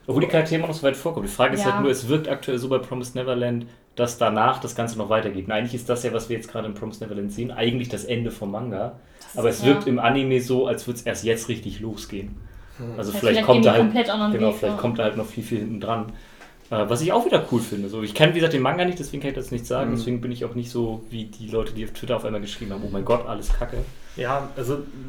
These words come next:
Speaker 2: Ja.
Speaker 3: bei, bei Anime ist es halt, finde ich, immer noch mal ein bisschen was anderes, weil bei Anime kann man halt sehr gut am Manga erzählen und du hast halt die Zeit im Anime. Also da,
Speaker 1: Mhm.
Speaker 3: da musst du nicht unbedingt Sachen weglassen, da geht's ja eher darum,
Speaker 1: Ja, gut, stimmt.
Speaker 2: Ja.
Speaker 3: äh, umgekehrt dann irgendwie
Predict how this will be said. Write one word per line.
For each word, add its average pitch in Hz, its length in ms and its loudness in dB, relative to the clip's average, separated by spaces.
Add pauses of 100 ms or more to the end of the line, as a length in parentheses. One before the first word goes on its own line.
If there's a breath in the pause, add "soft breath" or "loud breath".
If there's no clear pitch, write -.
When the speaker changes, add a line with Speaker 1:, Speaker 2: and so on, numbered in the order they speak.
(200)
Speaker 2:
Ja. - 200 2
Speaker 3:
bei, 127 60 -6
bei 131 100 -2
Anime 175 320 4
ist 165 160 2
es 156 100 -4
halt, 160 140 2
finde 156 200 0
ich, 151 60 -4
immer 151 120 -2
noch 139 160 0
mal 139 220 4
ein 131 80 -4 (140)
bisschen 165 300 2
was 156 160 2
anderes, 147 380 -4
weil 135 80 2
bei 117 100 -2
Anime 143 340 -2
kann 135 120 -8
man 135 100 -2
halt 123 120 -2
sehr 127 200 2
gut 123 160 -4
am 120 160 -2
Manga 127 240 2
erzählen 123 440 0
und 120 200 -2
du 127 100 2
hast 156 220 0
halt 123 100 0
die 120 100 -6
Zeit 127 360 2
im 110 100 -6
Anime. 107 420 -8
Also 107 140 -10
da, 117 260 2
Speaker 1:
Mhm. 113 120 2
Speaker 3:
da 123 100 4
musst 156 280 0
du 156 60 -2
nicht 135 140 -2
unbedingt 131 400 -2
Sachen 131 400 -2
weglassen, 127 640 -4
da 127 120 2
geht's 120 200 -4
ja 127 80 -4
eher 123 180 2
darum, 123 260 4
Speaker 1:
Ja, 117 60 0
gut, 107 160 -8
stimmt. - 300 -6
Speaker 2:
Ja. 202 200 0
Speaker 3:
äh, - 80 4
umgekehrt 156 560 4
dann 135 140 4
irgendwie 131 460 -2